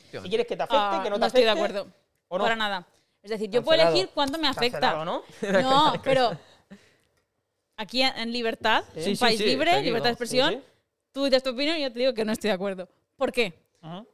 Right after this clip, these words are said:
Speaker 3: Porque aunque yo no le dé valor a la opinión de una persona,
Speaker 2: Ujú.
Speaker 3: si hay opiniones colectivas y otras personas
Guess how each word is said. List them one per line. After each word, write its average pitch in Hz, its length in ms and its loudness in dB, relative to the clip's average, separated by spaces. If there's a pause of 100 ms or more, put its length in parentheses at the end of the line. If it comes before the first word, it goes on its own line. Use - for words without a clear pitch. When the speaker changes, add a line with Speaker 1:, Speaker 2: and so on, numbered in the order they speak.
(380)
Speaker 3:
Porque 277 200 -2
aunque 262 160 -4
yo 285 100 -2
no 381 100 -4
le 359 160 -2
dé 302 120 -4
valor 240 400 0 (300)
a 202 100 -6
la 202 60 -2
opinión 208 580 -8
de 180 80 -16
una 226 140 -6
persona, 262 520 -8
Speaker 2:
Ujú. 160 280 -14 (180)
Speaker 3:
si - 180 -14
hay 262 80 -4
opiniones 269 420 -8
colectivas 233 880 -4 (380)
y 320 160 2
otras 392 360 2
personas 254 800 -4